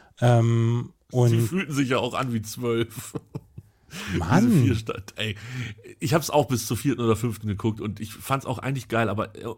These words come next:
Speaker 2: irgendwann, ich glaube, das bremst dich so aus, wenn du selber noch Energie hast, kannst du das gucken, aber wenn du selber dann irgendwann keine Energie mehr hast,
Speaker 1: <laughs>
Speaker 2: dann bremst dich diese Serie so auf Null aus, dass du einfach stirbst vorm Fernseher.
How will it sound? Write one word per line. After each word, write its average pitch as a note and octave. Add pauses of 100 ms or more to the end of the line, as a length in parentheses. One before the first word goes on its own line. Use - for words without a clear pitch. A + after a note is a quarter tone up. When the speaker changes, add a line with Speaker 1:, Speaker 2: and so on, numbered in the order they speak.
Speaker 2:
irgendwann, C3 (680)
ich -
glaube, E3
das B2+
bremst F3
dich F#3
so E3+
aus, D#3 (120)
wenn A#2+
du D#3+
selber F3+
noch F#3+
Energie E3
hast, G3+
kannst D3+
du -
das D3
gucken, F#3+
aber C#3
wenn C#3
du C#3
selber F3+
dann E3+
irgendwann F#3
keine F3
Energie D#3
mehr D#3
hast, - (200)
Speaker 1:
<laughs> -
Speaker 2:
dann C3
bremst D3+
dich -
diese C#3+
Serie C#3
so B2
auf B2
Null E3+
aus, C3+
dass C3+
du C#3+
einfach A#2+
stirbst -
vorm F#2
Fernseher. E2+